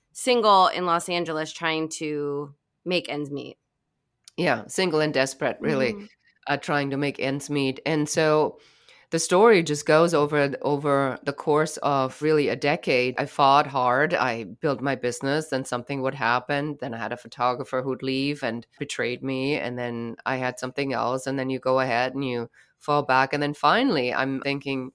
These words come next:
Speaker 2: "Got it made." I'm running a million dollar business, which is a very exclusive club of business owners to run a million dollar business,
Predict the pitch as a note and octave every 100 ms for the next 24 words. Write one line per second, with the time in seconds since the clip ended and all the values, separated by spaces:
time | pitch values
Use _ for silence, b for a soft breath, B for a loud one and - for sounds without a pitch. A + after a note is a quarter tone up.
0 | - C3+ B2+ C3 C3 C3+ B2 B2+ B2+ B2
1 | B2 C#3 C#3+ C3 A#2+ B2 B2 A#2+ B2+ B2+
2 | - b b b b b - D3 - -
3 | - D3 D3+ - D3 C#3+ C#3+ C#3+ D3 E2
4 | - - F3 G#3+ A3 E3 - - E3+ E3
5 | A#2 C3+ D#3 D#3+ D3+ D3+ A#2 C#3+ C3+ C3
6 | - C3+ B2 A#2+ A#2+ C#3+ C3+ C3 C3 B2+
7 | B2 B2 B2 A#2+ A#2 B2+ -